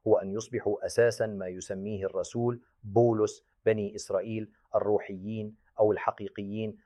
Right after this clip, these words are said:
ليس بدلاً من بني إسرائيل الماديين الأرضيين يهود اليوم، ولكن إلى جانب بني إسرائيل الجسديين الأرضيين. علاوة على ذلك فإن الاستعارة في الكتاب المقدس المعروفة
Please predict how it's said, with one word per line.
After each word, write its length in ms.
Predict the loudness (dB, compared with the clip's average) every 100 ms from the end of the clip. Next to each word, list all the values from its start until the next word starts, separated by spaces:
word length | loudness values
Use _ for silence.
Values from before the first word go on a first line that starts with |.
| 2
ليس 320 | 4 4 2
بدلاً 380 | 2 4 4 2
من 220 | -2 -2
بني 280 | 0 -2 -4
إسرائيل 540 | -6 -4 -4 -4 -6 -8 _ -2
الماديين 760 | 0 0 0 -2 -10 -6 -2
الأرضيين 840 | -2 -2 -6 -6 -8 -4 -4 -6 -12 _ -2
يهود 260 | 0 0
اليوم، 380 | -4 2 2 2 -4 _
ولكن 300 | 4 4 4
إلى 260 | -4 -2 -2
جانب 280 | 0 -2 -2
بني 380 | -2 -2 -2 -6
إسرائيل 560 | -6 -6 -4 -4 -6 _ -8
الجسديين 800 | -6 -4 -4 -4 -6 -6 -4 -4
الأرضيين. 640 | -4 -6 -10 -12 -10 -10 _ _ _ -2
علاوة 340 | 4 6 6 2
على 280 | -2 0
ذلك 440 | 2 4 4 2 -4 _ _
فإن 260 | -8 -4 -2
الاستعارة 920 | -2 -4 -14 -6 0 6 8 8 6
في 120 | 2
الكتاب 420 | -8 -10 0 0 0
المقدس 600 | -4 0 0 2 -2 -4
المعروفة 640 | -4 -2 0 -2 2 0